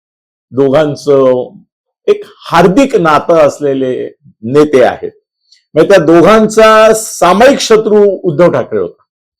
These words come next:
आणि त्यामुळे ते दोघं जवळ होते. किंबहुना राज ठाकरे बाहेर पडल्यानंतर देखील, अ, नारायण राणे यांनी त्याचं अभिनंदन केलं होतं आणि त्यांचे संबंध होते. आणि दुसरी एक गोष्ट अशी की नारायण राणे हा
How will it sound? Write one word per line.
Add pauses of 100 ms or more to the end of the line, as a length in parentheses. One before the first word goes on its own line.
(460)
आणि
त्यामुळे
ते
दोघं
जवळ
होते. (400)
किंबहुना (920)
राज
ठाकरे
बाहेर
पडल्यानंतर
देखील,
अ, (640)
नारायण
राणे
यांनी (600)
त्याचं
अभिनंदन
केलं
होतं (580)
आणि
त्यांचे
संबंध
होते.
आणि
दुसरी
एक
गोष्ट
अशी
की
नारायण
राणे
हा